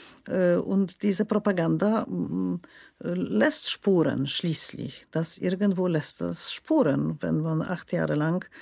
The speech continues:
in allen öffentlichen Medien eine euroskeptische,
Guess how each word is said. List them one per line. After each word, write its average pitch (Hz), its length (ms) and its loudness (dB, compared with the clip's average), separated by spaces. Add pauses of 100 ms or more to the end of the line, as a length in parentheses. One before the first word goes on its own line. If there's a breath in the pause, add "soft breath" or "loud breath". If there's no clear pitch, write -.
(240 loud breath)
in 175 180 2
allen 175 320 2
öffentlichen 180 640 -2
Medien 165 420 2
eine 170 360 0
euroskeptische, - 1200 -4